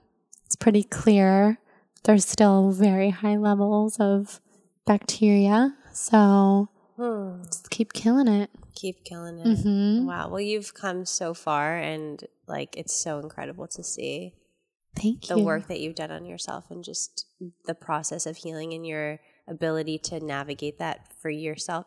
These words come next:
Speaker 2: and for other people. So I'm sure everyone will love to check out your work. So everyone, why don't you tell them where they can find you so that they can get the ebook,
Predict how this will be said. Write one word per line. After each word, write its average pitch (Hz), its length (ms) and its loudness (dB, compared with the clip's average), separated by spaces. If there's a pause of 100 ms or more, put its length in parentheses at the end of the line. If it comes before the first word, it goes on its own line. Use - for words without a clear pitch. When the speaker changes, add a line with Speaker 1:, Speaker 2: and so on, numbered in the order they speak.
Speaker 2:
and 165 240 -10
for - 140 -14
other - 200 -10
people. - 580 -12 (640)
So 160 500 -6
I'm 165 240 -12
sure 190 180 -10
everyone 165 480 -6
will 160 340 -8
love 165 380 -6
to 165 280 -8
check - 300 -12
out 180 200 -10
your 180 180 -12
work. 202 300 -8
So 196 140 -8
everyone, 190 520 -6 (520)
why 190 140 -4
don't 190 140 -6
you 190 60 -10
tell 185 200 -6
them 170 260 -8
where 165 160 -10
they 165 140 -10
can 170 180 -18
find 160 380 -12
you - 220 -10
so - 180 -10
that 175 200 -14
they 185 100 -10
can 180 280 -14 (320)
get - 200 -6
the - 180 -10
ebook, 240 640 -6